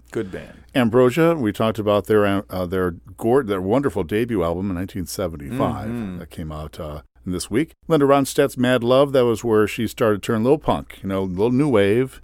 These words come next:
Speaker 2: How Do I Make You?
Speaker 1: Something
Speaker 2: And
Speaker 1: a little different,
Speaker 2: Yeah,
Speaker 1: yeah.
Speaker 2: it was
Speaker 1: I
Speaker 2: good.
Speaker 1: remember that one.
Speaker 2: And the concert in Central Park, the, uh, double-sided album,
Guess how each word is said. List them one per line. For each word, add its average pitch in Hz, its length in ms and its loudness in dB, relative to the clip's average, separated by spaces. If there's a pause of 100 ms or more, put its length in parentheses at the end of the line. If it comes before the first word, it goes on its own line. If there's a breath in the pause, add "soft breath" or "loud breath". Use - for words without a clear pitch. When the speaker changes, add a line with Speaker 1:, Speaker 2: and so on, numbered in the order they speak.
Speaker 2:
How 123 120 2
Do 117 120 4
I 113 40 4
Make 104 260 0
You? 107 160 0
Speaker 1:
Something 127 240 0
Speaker 2:
And 131 80 2
Speaker 1:
a 131 60 -2
little 135 200 0
different, 127 420 -2
Speaker 2:
Yeah, 95 120 0
Speaker 1:
yeah. 113 200 0
Speaker 2:
it 120 40 -4
was 147 140 -6
Speaker 1:
I 107 40 -4
Speaker 2:
good. 139 140 4
Speaker 1:
remember 120 360 0
that 110 220 -2
one. 190 220 -8 (680)
Speaker 2:
And 127 220 4
the 113 40 2
concert 123 400 2
in 110 120 0
Central 113 320 0
Park, 123 420 2
the, 98 380 0
uh, 90 40 2
double-sided 110 680 2
album, 110 440 0